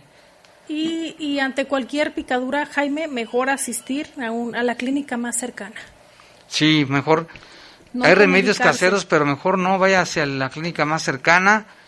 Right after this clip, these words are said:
Speaker 2: al hospital más cercano.
Speaker 1: Le pregunté que si era verdad que hay personas que tienen alacranes con alcohol y que
Speaker 2: Sí.
Speaker 1: te frotas, y dice que no,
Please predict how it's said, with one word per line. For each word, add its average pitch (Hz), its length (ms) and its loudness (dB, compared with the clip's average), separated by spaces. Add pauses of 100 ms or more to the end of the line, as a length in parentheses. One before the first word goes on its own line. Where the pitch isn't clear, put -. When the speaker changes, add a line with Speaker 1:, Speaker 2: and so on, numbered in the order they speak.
(300)
Speaker 2:
al 131 100 -4
hospital 139 380 -4
más 151 140 -4
cercano. 113 500 -8
Speaker 1:
Le 302 140 -2
pregunté 302 420 -2
que 349 140 0
si 320 120 -2
era 339 200 4
verdad 262 360 -2
que 311 100 -6
hay 285 60 -4
personas 277 480 -4
que 269 120 -8
tienen 269 260 -4
alacranes 240 580 -2
con 220 220 -8
alcohol 233 460 -2
y 254 40 -8
que - 140 -2
Speaker 2:
Sí. 156 100 4
Speaker 1:
te 175 200 4
frotas, 302 420 -2
y 285 80 -6
dice 269 280 -6
que 277 140 -6
no, 262 280 -2